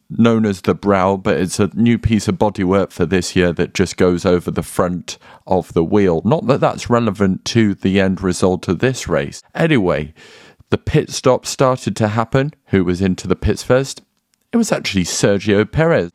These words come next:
We don't actually know why he came in so early, but one suspects he was in some sort of issue in,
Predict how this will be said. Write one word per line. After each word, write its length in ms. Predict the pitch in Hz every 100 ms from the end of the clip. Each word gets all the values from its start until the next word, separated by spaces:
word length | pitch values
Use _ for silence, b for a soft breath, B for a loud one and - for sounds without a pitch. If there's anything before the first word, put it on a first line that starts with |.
| -
We 140 | 147
don't 260 | 143 175 190
actually 380 | 165 - - 120
know 360 | 113 127 123
why 540 | 101 107 120 156 143 85
he 300 | 78 85 -
came 340 | - 87 73
in 140 | 73 -
so 320 | - 78 76
early, 260 | 78 98
but 320 | 104 - 92 - _ _ _ _ _ -
one 260 | 110 123
suspects 640 | - 104 - - 110 - -
he 140 | 113
was 320 | 98 98 - B B B B B
in 180 | 104
some 320 | 101 - 120 117
sort 300 | - 95 -
of 100 | 92
issue 360 | 98 - 92
in, 160 | 85